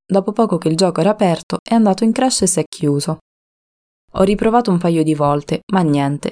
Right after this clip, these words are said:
stesso risultato. Ho scoperto che il medesimo problema è stato segnalato svariate volte nel corso di mesi da parecchie persone, ma gli sviluppatori ancora non l'hanno risolto. Alla fine l'ho riscaricato sul laptop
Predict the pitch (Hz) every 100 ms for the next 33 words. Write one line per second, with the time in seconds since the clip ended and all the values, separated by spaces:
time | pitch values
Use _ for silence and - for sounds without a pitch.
0 | - - - 180 - 160 147 143 143 -
1 | 143 143 - - _ _ _ _ _ _
2 | _ _ _ 196 - 233 151 - 165 170
3 | 175 190 233 233 202 190 208 220 269 180
4 | - 165 160 156 170 180 180 156 151 151
5 | 175 240 190 190 185 147 160 151 - 165
6 | - 160 190 247 240 160 147 165 196 -
7 | 156 156 - - 147 151 160 - _ -
8 | 208 208 190 214 233 254 240 190 165 156
9 | - 165 156 147 147 147 143 143 - 147
10 | 147 - 127 _ _ _ _ _ _ _
11 | _ _ - 160 165 190 165 151 147 147
12 | - 156 170 160 160 202 202 160 - -
13 | -